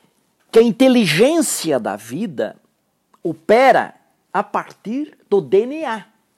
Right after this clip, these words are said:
Ou seja, o D N A é como uma central de inteligência da vida, operando no organismo.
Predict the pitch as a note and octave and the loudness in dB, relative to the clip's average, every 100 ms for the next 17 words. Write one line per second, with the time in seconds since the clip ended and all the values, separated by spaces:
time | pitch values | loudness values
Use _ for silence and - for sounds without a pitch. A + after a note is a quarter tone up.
0 | _ _ _ _ _ _ _ _ G3+ A3 | _ _ _ _ _ _ _ _ -10 -8
1 | - A2 F#2 - _ _ _ _ _ _ | -8 -8 -10 -20 _ _ _ _ _ _
2 | _ _ _ _ _ _ - E3+ E4 D#4+ | _ _ _ _ _ _ -8 -2 0 0
3 | G3+ F#3+ B3+ - G#3 - A3+ B3+ B3 C4 | 0 0 0 0 -4 -2 -4 -4 -6 -6
4 | B3 - - B3 F#3+ - G#3+ B3+ C4+ G#3+ | -6 -2 0 0 -2 -4 -2 0 -2 -4
5 | A#3 A3 A#3 G#3 D3+ E3 G#3+ A3 G#3+ A3+ | -6 -4 -4 -4 -8 -8 -6 -8 -6 -4
6 | E3+ F#3+ - - _ _ _ _ _ _ | 0 -2 -4 -12 _ _ _ _ _ _
7 | - C#3+ F3+ C#3+ E3+ E3 F3 E3 C3 G2 | -10 -2 -2 -2 -6 -8 -8 -8 -10 -14
8 | - | -18